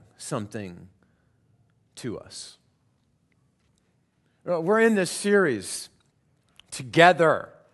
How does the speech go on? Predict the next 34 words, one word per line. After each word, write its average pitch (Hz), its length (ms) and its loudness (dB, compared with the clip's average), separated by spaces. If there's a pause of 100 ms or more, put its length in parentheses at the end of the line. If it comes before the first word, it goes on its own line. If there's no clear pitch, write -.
(500)
Not 180 160 2
only 196 240 4
are 190 180 6
we 175 180 -2
in 226 160 4
the 208 120 0
series 160 420 0
together, 160 380 2
but 139 120 -6
the 160 80 -4
series 208 400 0
is 165 140 -4
called 202 420 4
Together. 175 560 2 (240)
Uh, 185 240 2
we're, 190 280 -2 (160)
we're 190 120 0
listening 196 600 -4
to 190 100 -6
God 190 460 2
through 214 160 -6
His 185 200 -4
Word, 214 380 0
and 196 120 -4
we're 175 120 -2
finding 220 540 -2
out 220 240 2
that 196 120 2
we're 196 140 -2
really 269 460 0
in 240 160 2
the 220 80 -2
same 220 360 -4
boat. 151 320 0